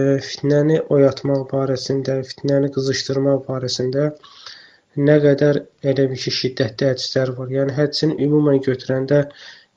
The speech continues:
təhdid baxımından mənası çox, e, belə deyim də, lənətdən də ağırdır. Hətta Allah Subhanahu taala Qurani Kərimdə buyurur ki, "Əl-fitnətü əşəddu minəl qatl."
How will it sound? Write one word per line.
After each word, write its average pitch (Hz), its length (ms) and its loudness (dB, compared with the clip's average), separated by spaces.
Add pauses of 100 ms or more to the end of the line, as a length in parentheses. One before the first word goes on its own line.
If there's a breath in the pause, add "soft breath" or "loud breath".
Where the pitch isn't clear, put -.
təhdid 143 400 2
baxımından 143 560 0
mənası 135 500 0
çox, - 300 -2 (920)
e, 139 100 -2 (120)
belə 139 300 2
deyim 135 160 -2
də, 147 240 0
lənətdən 135 640 2
də 110 80 2
ağırdır. 127 560 -2 (800 soft breath)
Hətta 135 300 0
Allah 139 260 0
Subhanahu 135 320 0
taala 139 180 2
Qurani 135 320 2
Kərimdə 131 400 0
buyurur 131 240 0
ki, 127 120 0
"Əl-fitnətü 131 640 0
əşəddu 135 400 0
minəl 131 220 0
qatl." 135 360 -2